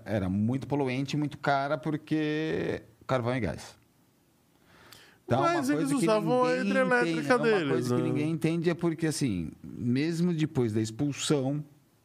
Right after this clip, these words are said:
Speaker 1: ninguém continua us-, usando energia hidrelétrica, que é abundante, né? Lá tem época até de monções,
Speaker 2: Pra você
Speaker 1: né?
Speaker 2: ver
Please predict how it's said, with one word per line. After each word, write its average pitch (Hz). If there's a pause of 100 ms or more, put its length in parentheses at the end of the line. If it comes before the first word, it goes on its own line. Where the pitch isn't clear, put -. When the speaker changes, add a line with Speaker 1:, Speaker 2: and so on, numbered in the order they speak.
(600)
Speaker 1:
ninguém 135
continua 147
us-, 139
usando 127
energia 147
hidrelétrica, 120
que 175
é 170
abundante, 160
né? 95
Lá 104
tem 143
época 151
até 175
de 160
monções, 220
Speaker 2:
Pra 175
você 101
Speaker 1:
né? -
Speaker 2:
ver 127